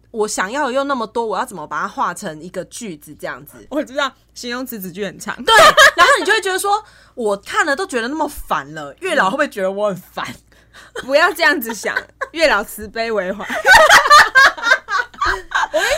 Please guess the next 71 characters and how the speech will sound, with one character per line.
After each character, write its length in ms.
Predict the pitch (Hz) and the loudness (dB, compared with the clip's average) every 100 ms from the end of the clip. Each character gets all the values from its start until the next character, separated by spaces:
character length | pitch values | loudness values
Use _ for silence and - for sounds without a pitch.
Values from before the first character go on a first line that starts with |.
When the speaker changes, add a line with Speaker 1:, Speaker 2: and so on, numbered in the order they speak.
| 571 | 2
Speaker 2:
讲， 240 | 294 208 - | 0 0 -6
我 100 | 233 | -6
就 100 | 320 | -4
贪 260 | 320 302 | -2 -4
心。 260 | 320 302 349 - - - | -6 -10 -12 -18 -16 -16
Speaker 1:
对， 80 | 359 | -4
对， 100 | 392 | 2
对， 380 | 403 392 359 349 | 4 4 4 2
对， 100 | 339 | 2
对， 160 | 233 - | 2 4
但 200 | 392 381 | 2 2
是 220 | 381 277 - | -4 -6 -6
你， 200 | 247 214 | -6 -6
你 160 | 214 | -4
那 180 | 277 349 | -2 -2
一 40 | |
行 260 | - 202 190 | -2 -6 -6
其 160 | 240 220 | -10 -12
实， 300 | 247 233 - _ - _ | -10 -10 -14 _ -20 _
因 100 | 370 | -6
为 80 | 403 | -4
你 160 | 269 | -6
纸 320 | 196 - 175 147 | -10 -14 -14 -14
也 140 | 160 | -14
没 140 | 196 | -6
办 200 | 247 285 | 0 0
法 60 | 165 | 0
拿 280 | - 202 240 | -2 -2 -2
很 260 | - 277 247 | -2 -4 -2
大 200 | - - | 2 4
张， 680 | 539 523 - - - 480 - 855 880 960 | 6 4 2 -6 -8 -8 -8 -10 -2 -2
你 60 | |
知 40 | 339 | 4
道 80 | 466 453 | 6 8
拿 80 | 359 403 | 6 6
海 160 | 262 | 4
报 260 | 262 403 339 | 8 8 8
纸 200 | 320 247 | 4 2
去 20 | |
下。 60 | 403 | 4
Speaker 2:
带 120 | 415 | 4
一 40 | |
张 120 | 415 415 | 4 4
纸 360 | 349 269 247 | 6 6 6
报 340 | 381 349 - 226 | 6 4 2 -2
纸 80 | |
去。 120 | 254 403 | 2 2
Speaker 1:
太 40 | - | 2
累 1300 | - - 807 640 - - 554 539 571 605 762 539 659 | -8 -10 -8 -8 0 6 6 6 4 4 4 4 2
了， 80 | 494 554 719 831 587 | 2 -4 -4 -4 0
月 280 | 508 523 415 | 2 6 8
老 140 | 330 | 8
我 100 | 370 | 6
有 60 | 440 | 6
话 320 | 415 539 415 | 8 10 8
跟 140 | 427 359 | 6 0
你 40 | |
说， 120 | 359 339 | 2 4
然 80 | |
后 80 | 349 | 4
就 80 | 381 | 4
一 40 | |
个 60 | 339 | 2
Speaker 2:
然 80 | 339 | 4
后 80 | 302 | 4
大 160 | 330 | 4
字 300 | 320 330 294 | 4 2 4
报。 140 | 262 294 | 6 6
Speaker 1:
卷 80 | 285 | 6
轴。 340 | 247 269 - 508 - 679 508 - | 4 4 2 -6 -16 -10 -8 -6
<laughs> 180 | 403 | -8